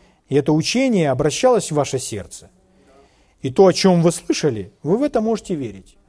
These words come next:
Что-то для вас сейчас стало простым, лёгким. Сейчас вы увидели, увидели, и, возможно, как пелена снялась с ваших глаз, вы подумали: «О, верить это легко, просто нужно услышать от Бога».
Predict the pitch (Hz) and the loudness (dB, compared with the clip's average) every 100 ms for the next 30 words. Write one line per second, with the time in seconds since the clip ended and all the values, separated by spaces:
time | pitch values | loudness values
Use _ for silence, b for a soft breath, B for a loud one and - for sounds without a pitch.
0 | _ - - 311 339 226 196 175 151 - | _ -16 0 2 2 4 4 4 2 -2
1 | - - - 196 175 254 - 214 190 170 | -14 -16 -8 -6 -2 -2 0 2 2 0
2 | 185 - - 120 139 147 - 92 90 b | -4 -4 -6 -4 -4 -4 -8 -20 -20 b
3 | b b b b b b b _ _ _ | b b b b b b b _ _ _
4 | _ - 165 262 226 226 220 202 190 240 | _ -10 0 0 2 0 0 0 0 0
5 | 202 190 185 - - 185 240 220 185 175 | 0 0 0 -2 -4 -2 0 2 2 4
6 | 180 185 208 185 190 156 202 208 214 208 | 2 2 0 2 0 0 0 2 2 2
7 | 170 - 175 180 156 139 131 - 156 143 | 2 -2 0 2 4 2 -2 -2 0 0
8 | - 143 190 - 151 160 160 151 175 196 | 0 0 0 0 -4 -4 -4 -4 -2 -2
9 | 101 - B B B B 147 262 285 269 | -4 -10 B B B B 0 0 0 -2
10 | 254 226 - - 190 117 - _ _ _ | 0 -2 -4 -4 -4 -6 -16 _ _ _
11 | _ 180 220 226 220 196 202 - 208 - | _ -4 -4 -2 -2 -2 -2 -4 -6 -6
12 | 185 170 160 90 | -4 -4 -6 -8